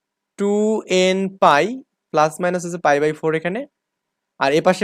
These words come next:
pi by four টা এ পাশে মাইনাস হয়ে যাবে, minus pi by four হবে এখানে। ওকে, এই আর কি বিষয় দিয়ে এখানে আমাদের, আহ, এটা আর কি আমাদের বিষয় দিয়ে হবে এখানে। ওকে, তো একবার আমি যদি প্লাস নিয়ে পাই, একবার যদি মাইনাস নিয়ে পাই, তাহলে কেমন হবে এখানে? প্লাস নিয়ে,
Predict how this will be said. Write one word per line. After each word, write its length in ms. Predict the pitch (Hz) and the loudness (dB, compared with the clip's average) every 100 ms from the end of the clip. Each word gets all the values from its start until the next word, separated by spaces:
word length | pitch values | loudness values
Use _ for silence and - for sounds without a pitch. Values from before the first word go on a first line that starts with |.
| 185 | 4
pi 80 | 180 | 4
by 80 | 175 | 4
four 80 | 185 | 0
টা 60 | 185 | 0
এ 40 | 190 | 0
পাশে 120 | 190 | 0
মাইনাস 200 | 151 156 156 | 0 -2 -4
হয়ে 100 | 160 | -4
যাবে, 120 | 185 | -2
minus 200 | 139 143 - | -2 -2 -2
pi 80 | 135 | -2
by 80 | 127 | -2
four 100 | 120 113 | -4 -6
হবে 120 | 107 | -6
এখানে। 140 | 113 131 | -6 -2
ওকে, 120 | 180 - _ _ _ _ _ _ _ _ _ _ _ _ - | -2 -4 _ _ _ _ _ _ _ _ _ _ _ _ 6
এই 40 | 214 | 10
আর 40 | 226 | 10
কি 60 | 233 196 | 8 6
বিষয় 200 | 214 196 | 8 8
দিয়ে 100 | 196 | 6
এখানে 140 | 208 226 | 6 8
আমাদের, 220 | 185 190 185 160 156 | 8 6 4 6 8
আহ, 240 | 143 139 135 180 | 8 6 4 6
এটা 100 | 196 | 8
আর 60 | 196 | 10
কি 40 | 190 | 8
আমাদের 180 | 175 170 139 | 6 4 0
বিষয় 160 | 139 | 0
দিয়ে 100 | 113 113 | 0 -2
হবে 100 | 107 | -4
এখানে। 140 | 117 156 | -2 0
ওকে, 120 | 165 - _ - _ | 0 -2 _ -20 _
তো 40 | 156 | 4
একবার 140 | 160 196 | 8 8
আমি 80 | 202 | 8
যদি 80 | 220 - | 6 8
প্লাস 220 | 190 196 233 | 8 8 6
নিয়ে 120 | 240 220 | 4 6
পাই, 80 | 208 | 6
একবার 140 | 185 185 | 4 2
যদি 100 | 185 147 | 2 2
মাইনাস 200 | 160 170 | 2 0
নিয়ে 120 | 160 147 | 0 0
পাই, 80 | 160 | 0
তাহলে 160 | 165 156 | 0 0
কেমন 140 | 147 156 | 2 2
হবে 100 | 151 | 0
এখানে? 160 | 165 262 254 - _ 170 - | -4 -8 -14 -20 _ -10 6
প্লাস 220 | 170 170 - | 8 8 4
নিয়ে, 140 | 117 | -8